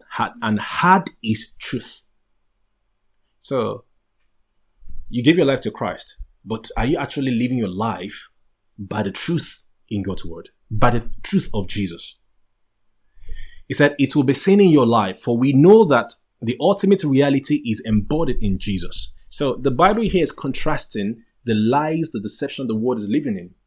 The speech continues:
That sounds pleasurable. How many followers can you have on Instagram? How many church members do you have? Having the latest car, having this, having that, which people know cannot give them fulfillment.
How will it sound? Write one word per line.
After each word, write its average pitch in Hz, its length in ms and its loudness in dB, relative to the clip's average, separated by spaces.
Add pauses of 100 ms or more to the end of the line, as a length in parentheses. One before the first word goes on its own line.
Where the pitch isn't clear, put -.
(640)
That 101 180 -4
sounds 147 420 -4
pleasurable. 110 680 -2
How 113 160 -4
many 110 180 2
followers 107 520 -6
can 101 140 -8
you 113 100 -4
have 104 180 -4
on 92 220 -10
Instagram? 110 580 -2
How 110 100 -4
many 110 200 0
church 113 260 -12
members 104 360 -8
do - 160 -16
you 104 200 -4 (100)
have? 107 280 0 (300)
Having 113 240 -6
the 98 80 -6
latest 113 520 -6
car, 113 220 -2
having 117 420 -6
this, 117 240 -6
having 113 300 -6
that, 104 260 -6 (220)
which - 260 -4
people 147 300 -2
know 113 260 -2
cannot 107 440 -8
give 113 320 -8
them 101 260 -4 (760)
fulfillment. 139 1300 -2